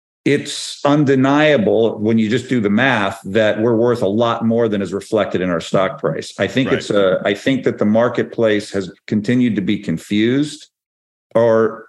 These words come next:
Speaker 1: unclear on how to value these pieces together, but separate, it's really clear.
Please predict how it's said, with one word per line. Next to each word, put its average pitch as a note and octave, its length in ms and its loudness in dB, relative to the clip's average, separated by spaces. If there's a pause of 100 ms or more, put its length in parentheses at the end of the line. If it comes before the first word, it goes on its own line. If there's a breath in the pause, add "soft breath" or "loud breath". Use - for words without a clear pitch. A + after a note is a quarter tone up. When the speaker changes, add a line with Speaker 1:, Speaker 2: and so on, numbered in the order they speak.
(140)
Speaker 1:
unclear C3+ 560 0
on A#2 100 0
how A#2 160 0
to G#2+ 80 0
value A#2 540 0
these A2 260 -2
pieces A2 380 -4
together, G#2+ 420 0
but - 160 -2
separate, F3+ 640 0
it's A#2 220 -4
really A2+ 400 0
clear. - 500 -2